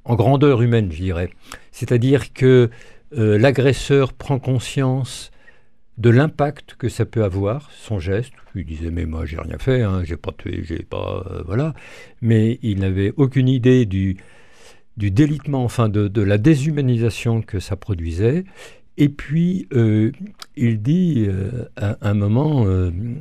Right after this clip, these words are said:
à la femme, euh, « Mais vous avez, vous avez rien à craindre, hein, parce que, euh, si vous sortez, euh, moi comme voleur, ma, ma trouille, c'est que quelqu'un me reconnaisse et que je sois, donc vous avez rien à craindre de ce côté-là. » C'est pareil, il y a une,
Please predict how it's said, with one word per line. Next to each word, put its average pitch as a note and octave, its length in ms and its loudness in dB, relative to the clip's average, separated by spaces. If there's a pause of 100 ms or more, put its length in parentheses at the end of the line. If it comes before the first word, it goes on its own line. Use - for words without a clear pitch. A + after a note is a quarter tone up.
(340)
à G#2+ 120 -2
la G2+ 120 2
femme, D3 440 -2
euh, « F#2+ 260 0 (460)
Mais A2+ 140 4
vous G2+ 240 2
avez, G#2+ 260 2
vous G#2 280 0
avez G2+ 160 2
rien G2+ 260 0
à A2 80 2
craindre, E3+ 380 -2
hein, A#2+ 100 0
parce B2 280 -6
que, G#2+ 420 4 (420)
euh, G#2 140 0
si - 160 -4
vous A2+ 160 2
sortez, A2 760 0 (320)
euh, G2+ 220 0
moi A2+ 220 2
comme G#2 200 0
voleur, G#2+ 460 2
ma, G2+ 220 -4
ma G#2 160 0
trouille, A#2+ 500 2 (300)
c'est - 180 -4
que B2 80 4
quelqu'un A#2 460 4
me A2 100 4
reconnaisse B2+ 580 2
et B2 60 0
que G#2 640 2
je G2 140 -2
sois, G#2+ 440 -2 (240)
donc A#2+ 220 2 (280)
vous A2+ 200 4
avez F#2 200 4
rien E2 280 -2
à D#2 80 -6
craindre D3 320 -2
de F2+ 100 -4
ce - 100 -8
côté-là. » G#2+ 460 -4
C'est - 180 -4
pareil, G2+ 380 0
il F#2+ 140 -4
y F2+ 60 -2
a F2+ 60 -2
une, F#2 200 -2